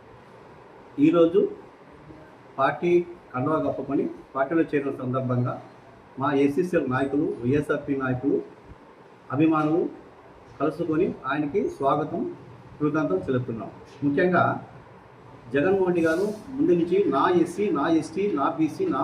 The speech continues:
మైనారిటీ" అనే నినాదంతో జనంలో ప్రయాణించి ప్ర-, ప్రజలకు ఎంతో సేవ చేశారు. ఆ ఆకర్షణలో మొదటి దళితుడైన సాకే శైలనాథ్ గారు ఈరోజు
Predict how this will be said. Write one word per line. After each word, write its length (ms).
మైనారిటీ" 440
అనే 160
నినాదంతో 600
జనంలో 300
ప్రయాణించి 460
ప్ర-, 320
ప్రజలకు 400
ఎంతో 180
సేవ 120
చేశారు. 360
ఆ 20
ఆకర్షణలో 480
మొదటి 340
దళితుడైన 500
సాకే 320
శైలనాథ్ 400
గారు 200
ఈరోజు 340